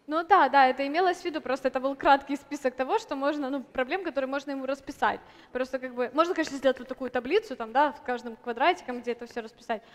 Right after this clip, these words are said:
но это имеется в виду, что, э, намёк не на то, что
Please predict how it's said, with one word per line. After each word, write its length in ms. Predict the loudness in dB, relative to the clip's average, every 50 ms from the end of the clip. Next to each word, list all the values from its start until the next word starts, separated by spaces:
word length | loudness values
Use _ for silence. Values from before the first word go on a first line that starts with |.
| -20 -20 -16 -8
но 120 | -2 0 0
это 180 | 0 2 0 0
имеется 340 | 0 0 -2 -4 -4 -6 -10
в 20 |
виду, 220 | -8 -6 -6 -6 -6
что, 560 | -8 -8 -4 -2 -2 0 0 0 -2 -2 -4 -6 -12 -20 -20 -18 -12
э, 100 | -8 -2
намёк 380 | 0 2 2 4 2 2 2 0
не 60 | 0
на 120 | 0 2
то, 100 | 2 0 -2
что 220 | 0 2 0 0